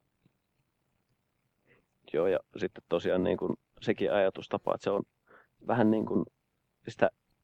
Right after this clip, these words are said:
oikeastaan, ää, tää kentän luoja ha-,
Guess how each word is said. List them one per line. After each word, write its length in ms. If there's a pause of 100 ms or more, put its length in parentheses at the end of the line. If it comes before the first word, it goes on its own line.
(520)
oikeastaan, 640 (1300)
ää, 160 (800)
tää 260 (120)
kentän 300 (100)
luoja 300
ha-, 100